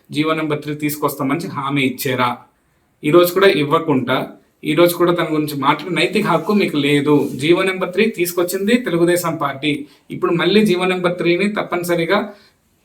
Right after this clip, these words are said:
ఎలా టెక్నికల్‌గా, ఎలా లీగల్‌గా మనం బైండింగ్‌గా ఉండే విధంగా తీసుకువెళ్ళాలని చెప్పి దాని మీద కసరత్తు జరుగుతుంది.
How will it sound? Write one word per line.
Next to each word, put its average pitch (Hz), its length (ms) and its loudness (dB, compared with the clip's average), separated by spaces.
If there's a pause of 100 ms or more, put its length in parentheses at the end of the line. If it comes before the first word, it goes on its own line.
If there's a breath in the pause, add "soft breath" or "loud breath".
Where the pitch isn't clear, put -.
ఎలా 202 320 4
టెక్నికల్‌గా, 180 520 2
ఎలా 190 640 2
లీగల్‌గా 202 600 6
మనం 180 340 0
బైండింగ్‌గా 180 480 2
ఉండే 165 300 2
విధంగా 165 400 0
తీసుకువెళ్ళాలని 156 680 -6
చెప్పి 147 240 -6
దాని 139 160 -10
మీద 135 100 -10 (100)
కసరత్తు 151 340 -8
జరుగుతుంది. 165 600 -2